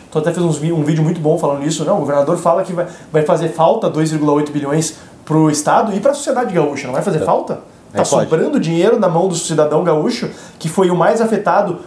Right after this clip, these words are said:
Speaker 1: por essa crise, cidadão do setor privado. A gente teve uma queda no pib, no pib, no segundo trimestre, que a gente teve a divulgação semana passada, em relação ao mesmo período do ano passado, de dezessete vírgula um por cento.
Speaker 2: Ah, que era muito forte.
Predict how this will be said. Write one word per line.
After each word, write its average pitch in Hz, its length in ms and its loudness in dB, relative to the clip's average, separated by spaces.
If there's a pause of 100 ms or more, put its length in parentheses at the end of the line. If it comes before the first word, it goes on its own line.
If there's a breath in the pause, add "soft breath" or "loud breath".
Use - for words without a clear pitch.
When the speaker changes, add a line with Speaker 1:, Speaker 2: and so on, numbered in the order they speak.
(160 loud breath)
Speaker 1:
por 170 100 0
essa 180 220 2
crise, 214 320 0
cidadão 151 320 -2
do 170 60 -4
setor 170 220 -2
privado. 151 520 0 (260 loud breath)
A 139 60 -8
gente 165 180 -2
teve 202 160 2
uma 226 140 2
queda 233 380 0
no 175 100 0
pib, 208 360 -4
no 160 340 0
pib, 190 360 -2
no 147 220 2
segundo 156 300 -2
trimestre, 147 640 0 (300 loud breath)
que - 80 -18
a - 20 -12
gente 127 160 -10
teve 151 180 0
a 151 40 0
divulgação 147 440 -2
semana 143 260 -2
passada, 156 460 -2 (280 loud breath)
em 185 100 2
relação 185 340 2
ao 190 60 0
mesmo 185 180 -2
período 180 200 0
do 175 80 2
ano 165 80 0
passado, 202 360 0
de 160 160 -4
dezessete 220 640 0
vírgula 214 300 2
um 220 160 -2
por 170 160 -6
cento. - 380 -6 (240)
Speaker 2:
Ah, - 40 -18 (160)
que - 100 -20
era 87 100 -8
muito 90 160 -12
forte. - 280 -14